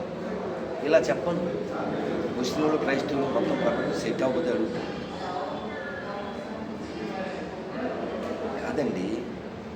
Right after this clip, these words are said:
మీ ఇంటికి వస్తే అతిథి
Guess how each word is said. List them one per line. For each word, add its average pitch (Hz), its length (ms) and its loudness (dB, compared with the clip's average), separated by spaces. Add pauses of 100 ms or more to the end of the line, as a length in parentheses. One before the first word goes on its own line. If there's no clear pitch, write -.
(1900)
మీ 120 60 2
ఇంటికి 110 400 0
వస్తే - 260 -2 (1600)
అతిథి 104 420 0